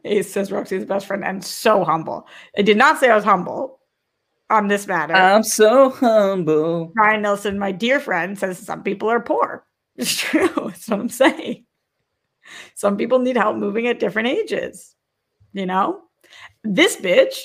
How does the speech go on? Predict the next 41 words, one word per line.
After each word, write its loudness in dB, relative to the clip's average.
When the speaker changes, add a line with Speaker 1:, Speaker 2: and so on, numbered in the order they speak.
Speaker 1:
needs -2
help, 4
even -4
though 2
she's -2
almost 0
thirty. 0
Does -4
that 2
make -2
your 0
friend 2
cut 2
off? 0
Speaker 2:
Uh, 4
yeah. 2
Um, 4
uh, 0
post -2
thirty -4
is, -14
is -12
becomes -8
an -8
issue, -10
and 2
your 2
marital 4
status 2
and -2
your -4
child -2
status. -14
Speaker 1:
Why 0
does -2
my 0
marital -2
status -6
make -8
a -8
difference? -14